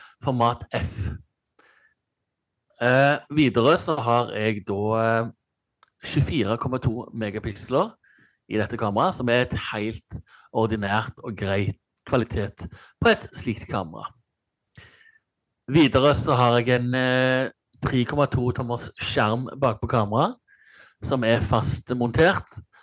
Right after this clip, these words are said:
Det vil da si at du kan ikke vippe den ut når du da skal ta et bilde. For eksempel,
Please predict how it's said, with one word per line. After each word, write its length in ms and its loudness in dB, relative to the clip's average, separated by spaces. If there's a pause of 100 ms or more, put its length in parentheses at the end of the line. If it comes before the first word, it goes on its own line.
(140)
Det 140 -2
vil 100 0
da 140 2
si 140 -2
at 240 -2
du 180 -4
kan 160 -4
ikke 640 -4
vippe 320 -4
den 220 -4
ut 540 -4 (380)
når 200 0
du 80 0
da 180 2
skal 400 -2
ta 200 -4
et 120 -10
bilde. 420 -4 (560)
For 120 6
eksempel, 520 4